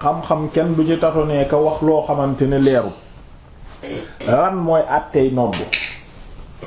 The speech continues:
Waaw. Est-ce que lu ñu sopp kese la? Wala farata la ñu war di noddu? Wala bu dee farata, ban façon farata la?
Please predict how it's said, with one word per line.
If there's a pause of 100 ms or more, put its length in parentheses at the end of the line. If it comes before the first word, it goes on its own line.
(600)
Waaw. (500)
Est-ce
que
lu
ñu
sopp
kese
la? (760)
Wala
farata
la
ñu
war
di
noddu? (300)
Wala
bu
dee
farata,
ban
façon
farata
la?